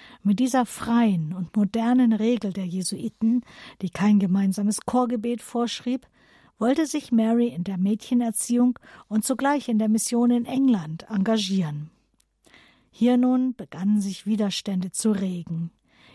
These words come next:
Ihr Frauenbild stellte sich als revolutionär heraus, zumindest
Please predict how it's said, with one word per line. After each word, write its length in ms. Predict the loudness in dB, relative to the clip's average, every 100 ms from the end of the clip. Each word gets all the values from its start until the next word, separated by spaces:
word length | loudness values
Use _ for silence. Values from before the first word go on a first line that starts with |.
| -12
Ihr 200 | -2 -2
Frauenbild 1040 | -2 -2 2 4 2 0 -8 -12 -16 -20 _
stellte 380 | -12 -4 -2 0
sich 240 | -4 -4
als 300 | -2 -2 -4 -6
revolutionär 880 | -2 0 0 -2 -2 2 2 2 -2
heraus, 520 | -8 -12 -16 -20 -20 _ _ -20 -4
zumindest 600 | 2 4 4 2 -4